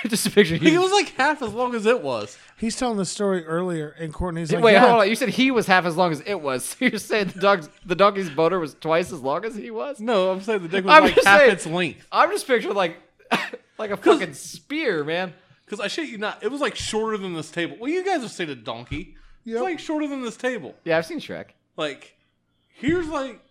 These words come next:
Speaker 2: whatever, the balls, <laughs> whatever, the end of, what, whatever. But, like, from here.
Speaker 1: <laughs> The base?
Speaker 2: You see what I'm saying?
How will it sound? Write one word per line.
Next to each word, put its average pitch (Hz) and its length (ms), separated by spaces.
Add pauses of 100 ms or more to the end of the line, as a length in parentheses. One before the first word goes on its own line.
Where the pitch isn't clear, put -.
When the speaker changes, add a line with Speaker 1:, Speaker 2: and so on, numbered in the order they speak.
(580)
Speaker 2:
whatever, 185 480
the 165 100
balls, 214 640 (200)
<laughs> - 100
whatever, 202 320
the 175 160
end 208 140
of, 240 120 (100)
what, 175 380
whatever. 127 340 (180)
But, - 180
like, 220 140
from 196 180
here. 185 380
Speaker 1:
<laughs> - 100
The 135 80
base? 151 400
Speaker 2:
You 190 80
see 254 100
what 226 80
I'm 196 60
saying? 247 280